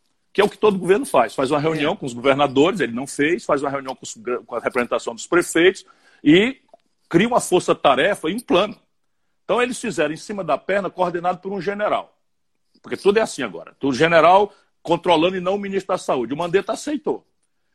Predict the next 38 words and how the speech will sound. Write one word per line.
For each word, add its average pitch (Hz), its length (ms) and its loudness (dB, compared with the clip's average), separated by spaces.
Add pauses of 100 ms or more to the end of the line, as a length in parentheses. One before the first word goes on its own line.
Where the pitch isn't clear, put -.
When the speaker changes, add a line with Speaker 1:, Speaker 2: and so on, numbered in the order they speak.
(120)
Speaker 1:
Naquele 220 440 0
plano, 185 400 0
nada 202 420 2
praticamente 180 640 -6
ou 190 80 0
saiu 170 380 0
muito 220 340 0
pouco 190 340 2
do 190 100 -6
papel. 165 500 -2 (520)
Então, 202 140 4
o 214 40 4
Brasil 160 600 4
é 151 80 -2
o 156 80 0
país 175 300 -2
que 180 100 -8
menos 202 420 -6
testa 160 400 -2
no 202 180 0
mundo. 190 440 -4 (800)
E - 60 0
se - 140 0
você 226 260 6
não 151 200 0
testa, 180 420 2
e 160 100 2
ali 170 160 2
no 214 120 -4
plano 196 280 0
tem 214 80 -2
uma 202 80 0
promessa 190 440 -2
de 175 100 -2
dois 185 400 4
milhões 185 400 -4
de 185 100 -10
testes. - 680 -2